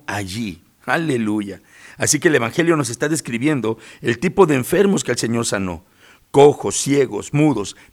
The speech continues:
tal como lo había anticipado el profeta Isaías. Pero además mancos y otros muchos enfermos, y los pusieron a los pies de Jesús y los sanó. Y más adelante dice que eran grandes multitudes de enfermos.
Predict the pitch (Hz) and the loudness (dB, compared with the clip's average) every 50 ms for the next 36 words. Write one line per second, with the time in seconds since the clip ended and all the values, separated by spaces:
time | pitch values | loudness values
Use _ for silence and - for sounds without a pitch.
0 | _ - 156 175 175 170 - 180 160 156 151 143 135 131 151 156 - 160 147 - | _ 0 0 0 0 0 0 2 4 6 6 6 6 4 2 0 0 -2 0 0
1 | 143 - - 151 147 143 135 120 113 123 113 - - 117 113 - 120 110 - 113 | 0 0 0 -2 -2 0 -2 -4 -4 -4 -6 -4 -4 -6 -4 -6 -6 -4 -4 -4
2 | 107 104 98 98 98 - - - - _ _ _ _ _ _ _ - - - _ | -4 -4 -8 -12 -14 -16 -20 -20 -20 _ _ _ _ _ _ _ -20 -20 -6 _
3 | - 139 135 127 123 120 127 143 151 131 127 120 120 135 139 127 - - - 90 | 4 4 4 4 4 4 2 2 0 0 -2 -2 0 0 -2 -2 -4 -8 -12 -16
4 | - - - _ - - - _ - 135 151 190 208 208 196 180 139 139 165 196 | -16 -18 -20 _ -20 -20 -20 _ -6 2 6 6 6 6 6 2 2 2 0 0
5 | - 175 127 139 113 104 - 135 127 175 185 139 107 98 - - - _ _ _ | 0 -2 -2 -2 -4 -4 -2 0 0 2 0 0 -4 -8 -12 -18 -20 _ _ _
6 | _ _ 123 117 120 117 - - 107 92 131 143 156 156 139 123 - - 127 123 | _ _ -4 -2 -2 -2 -2 -4 -4 -4 0 0 2 2 2 0 -2 -2 -4 -4
7 | 110 110 90 104 92 95 131 151 160 - - - - _ _ _ - 120 117 110 | -4 -4 -4 -6 -4 0 2 2 2 0 -4 -12 -20 _ _ _ -2 0 0 2
8 | 107 101 95 - - - 87 82 82 95 117 127 127 - _ _ - _ _ - | 2 0 0 0 -2 -4 -4 -4 -4 -6 -6 -6 -8 -12 _ _ -20 _ _ -4
9 | 104 104 107 110 - 160 151 160 160 143 127 127 123 156 151 123 120 117 - - | -2 0 2 2 4 4 4 4 4 2 0 0 0 -2 -2 -2 -2 -2 0 0
10 | 143 139 - - - _ - 147 147 147 143 135 127 120 131 160 180 196 202 196 | 0 0 -2 -6 -14 _ 0 0 2 2 2 0 -2 2 4 4 4 4 2 0
11 | 185 180 180 170 170 165 - 151 135 - - - 170 175 196 175 170 147 120 135 | 0 0 0 -2 -2 -4 -4 -6 -6 -6 -6 -6 -4 -2 2 4 4 4 4 0
12 | 127 120 113 - 120 107 98 95 92 85 - - - | -2 -2 -4 -4 -4 -4 -4 -6 -10 -14 -16 -18 -20